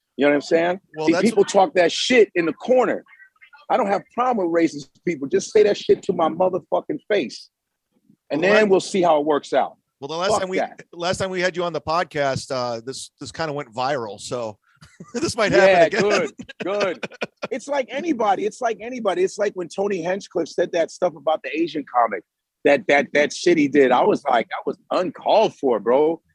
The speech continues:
Speaker 1: And you know me, like, like, hey, man, we talk, we do racial jokes. Me and you, Chad, we do racial jokes, but there's a way we do it. It's not coming from me.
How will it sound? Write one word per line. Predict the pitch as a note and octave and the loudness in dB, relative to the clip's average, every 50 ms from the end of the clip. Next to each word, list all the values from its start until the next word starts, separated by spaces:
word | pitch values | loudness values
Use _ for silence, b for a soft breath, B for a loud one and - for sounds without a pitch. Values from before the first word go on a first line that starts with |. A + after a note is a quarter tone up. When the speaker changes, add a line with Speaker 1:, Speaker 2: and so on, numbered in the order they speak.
| _ - C#3+ | _ -6 -4
Speaker 1:
And | D3 D3+ F3 | -2 0 0
you | A3+ C4+ | 2 4
know | B3+ A#3 G#3+ F#3+ | 4 6 6 6
me, | G3 A#3 A3+ F#3 C#3+ - _ _ _ _ _ _ _ _ _ _ _ _ _ - - | 4 2 2 2 0 -4 _ _ _ _ _ _ _ _ _ _ _ _ _ -2 0
like, | F3+ G3 G3 - D#3+ - - | 2 2 0 0 -6 -12 -6
like, | F#3+ G3 D#3 - - | -4 -4 -4 -2 -2
hey, | F3+ D#3+ | -2 0
man, | D3 C#3+ C#3 C3+ D3 | 0 0 -2 -2 -2
we | F#3 A#3 A3 | -2 -4 -2
talk, | - G3+ F#3 E3 C#3 C#3 | -2 0 0 0 0 -2
we | G3 A#3 | -4 -4
do | B3 F3 F#3+ E3+ | -4 -4 -4 -4
racial | C#3+ C#3+ C3+ B2+ B2 - C3 A2+ | -2 0 -2 -2 -2 -4 -8 -6
jokes. | G2 A#2 A2 G2+ - - | -6 -4 -6 -6 -6 -6
Me | C#3 E3+ F3+ F3 | -2 0 2 4
and | F3 F3 F3 D#3+ | 6 4 4 2
you, | D3 C3+ A#2 | -2 -4 -4
Chad, | - - C#3 B2 B2+ C3+ C#3+ | -4 -2 0 0 0 0 -2
we | G3 A3 | -4 -6
do | G#3 F#3 D#3+ C3+ | -8 -8 -6 -4
racial | C#3 C#3 C3 - D3+ C3 | -4 -6 -6 -6 -8 -2
jokes, | A#2+ D3+ D#3+ D#3 - _ _ _ _ _ - | 2 2 2 2 0 _ _ _ _ _ 2
but | D#3+ F3 | 2 6
there's | D#3 G3 F#3 D#3 F3 | 8 6 6 6 4
a | E3+ | 2
way | D#3 D#3+ F3+ G#3 G#3+ A3+ | 2 4 4 4 4 4
we | G3 F#3 D#3+ C3+ | 2 -2 -4 -4
do | G#2+ B2+ A#2+ G#2+ F#2 | -4 -6 -8 -8 -8
it. | - - _ _ _ _ _ - | -10 -14 _ _ _ _ _ -6
It's | C3+ C3 C3+ | -6 -6 -4
not | F3+ F#3 F3+ F3 - | -2 -4 -4 -4 -2
coming | - F3+ F3 E3+ D#3 - | -4 -2 -2 -2 -2 -2
from | - D3+ B2+ B2+ | -4 -4 -2 -2
me. | C#3+ C3+ | -2 -2